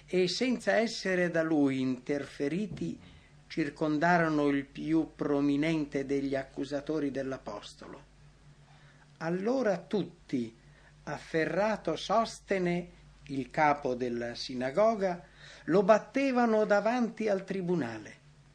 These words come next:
e Gallione non si curava affatto di queste cose. Così il cristianesimo ottenne una significativa vittoria.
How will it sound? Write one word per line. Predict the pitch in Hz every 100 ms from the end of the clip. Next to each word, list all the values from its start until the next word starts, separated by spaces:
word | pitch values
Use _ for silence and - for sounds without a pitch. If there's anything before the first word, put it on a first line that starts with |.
| - - - -
e | - 202
Gallione | 214 208 185 165 147 143 165 170 - - -
non | 185 226 254
si | 247 233
curava | 202 220 233 240 233
affatto | 220 - 139 127 - 135
di | 117 123
queste | 131 120 - 123
cose. | 127 123 120 - - - - - - - - - - - -
Così | - 143 147 156
il | 147
cristianesimo | 147 135 - 143 139 143 139 143
ottenne | 131 135 - 135 131 127 135 - - -
una | 151 143 131
significativa | 131 - 151 151 - 156 165 160 127 131
vittoria. | 131 143 - 123 - -